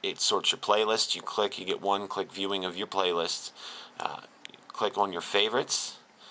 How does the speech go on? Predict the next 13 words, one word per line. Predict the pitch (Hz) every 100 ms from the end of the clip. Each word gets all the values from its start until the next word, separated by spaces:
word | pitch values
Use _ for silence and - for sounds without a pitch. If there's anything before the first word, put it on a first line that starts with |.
| -
and | 98
it | 87
will | 92
bring | 98 98
up | 92 -
any | 101 101 101 90 - - - _
album | - 98 101 101
or | 87 -
artist | 101 98 92 -
that | 90
you | 98
have | 95 90
favorited. | - 104 87 87 82 82